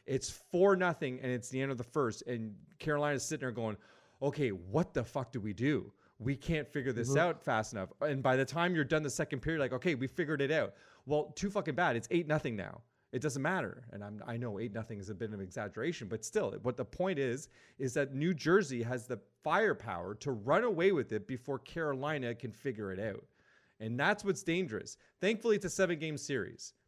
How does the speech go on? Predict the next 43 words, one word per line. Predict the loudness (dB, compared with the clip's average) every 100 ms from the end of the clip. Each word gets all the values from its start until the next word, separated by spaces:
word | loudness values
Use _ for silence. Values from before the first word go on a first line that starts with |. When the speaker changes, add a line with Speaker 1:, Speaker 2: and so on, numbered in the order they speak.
| _ -2
Speaker 1:
You | 4
lose | 4 2
the |
first | 2 2 2 -2
game, | -4 -2
you | 0
learn | 0 0
your | 0
lesson, | 0 -2 -6 -4
you |
move | -2 -2 -2
on. | -4 -4 -4
Game | -4 -4
two | -6
is | -6
a | -8
completely | -8 -8 -8
different | -10 -12 -8
story. | -6 -6 -8 -16 -20 -20 -18 0
But | 4
I | 6
do | 4 2 2
see | 2 0 0
this | 0 -2 -4
as | -2 0 -2
a | -6
potential | -6 -2 -2 0 -2
for | -2 -4 -2
New | -2
Jersey | -2 4 4 4 -4 -8 -10
to | -10
continue | -8 -6 -4 -4 -2
what | -4 -6
they're |
doing | -2 -2 -2
because, | -6 -6
again, | -4 -2 -2 -4 -8 _ _ _ _ _ _
nothing | -4 -2 -2
to | 0
lose. | 2 4 2 0 -8 -14 _ _ _ _ _ _
The | -2
most | 0 0 0
dangerous | 4 4 4 0 -2